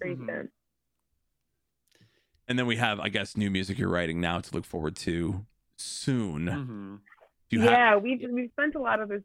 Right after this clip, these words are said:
Speaker 2: year, um, recording and writing. So, um, unfortunately, yeah, our, our,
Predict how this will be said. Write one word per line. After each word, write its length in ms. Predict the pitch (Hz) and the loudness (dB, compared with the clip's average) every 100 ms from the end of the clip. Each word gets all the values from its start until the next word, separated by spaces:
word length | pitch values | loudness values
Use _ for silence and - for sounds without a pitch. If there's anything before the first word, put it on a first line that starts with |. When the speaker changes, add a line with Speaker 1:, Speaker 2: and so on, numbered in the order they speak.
| - | -8
Speaker 2:
year, 460 | 185 185 185 185 - | -6 -4 -4 -4 -4
um, 380 | 180 170 170 - | -4 -4 -8 -6
recording 560 | 196 190 202 190 180 | -6 -4 -2 -2 -2
and 100 | 175 | -6
writing. 540 | 165 160 175 214 240 240 - | -6 -6 -4 -6 -8 -8 0
So, 380 | 165 160 165 160 _ _ _ _ _ - | 2 4 2 0 _ _ _ _ _ -2
um, 420 | 180 175 165 165 185 | 0 0 -2 -6 -6
unfortunately, 760 | 185 190 185 - 226 208 208 | -2 0 0 -2 -6 -4 0
yeah, 160 | 214 202 | 0 0
our, 220 | 180 170 - | 0 -2 2
our, 420 | 175 170 170 | 4 6 4